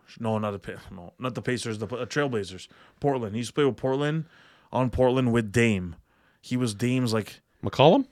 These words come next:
Speaker 1: Yeah, C J McCollum.
Speaker 2: Really?
Speaker 1: Yeah, I
Speaker 2: Oh,
Speaker 1: served
Speaker 2: that's
Speaker 1: him at
Speaker 2: sick.
Speaker 1: Chipotle, served Marner
Speaker 2: What
Speaker 1: at
Speaker 2: the heck
Speaker 1: Chipotle.
Speaker 2: was he doing at your Chipotle?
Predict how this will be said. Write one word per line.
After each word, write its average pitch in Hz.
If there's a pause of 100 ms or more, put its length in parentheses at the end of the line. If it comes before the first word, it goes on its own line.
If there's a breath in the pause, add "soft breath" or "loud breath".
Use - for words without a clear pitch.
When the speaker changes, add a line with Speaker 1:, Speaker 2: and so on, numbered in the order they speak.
(140)
Speaker 1:
Yeah, 123
C 117
J 127
McCollum. 123
Speaker 2:
Really? 403
Speaker 1:
Yeah, 117
I -
Speaker 2:
Oh, 110
Speaker 1:
served 123
Speaker 2:
that's -
Speaker 1:
him 127
at 117
Speaker 2:
sick. 110
Speaker 1:
Chipotle, 127
served 113
Marner 120
Speaker 2:
What 127
Speaker 1:
at 131
Speaker 2:
the 127
heck 160
Speaker 1:
Chipotle. -
Speaker 2:
was 123
he 135
doing 131
at 131
your 135
Chipotle? 123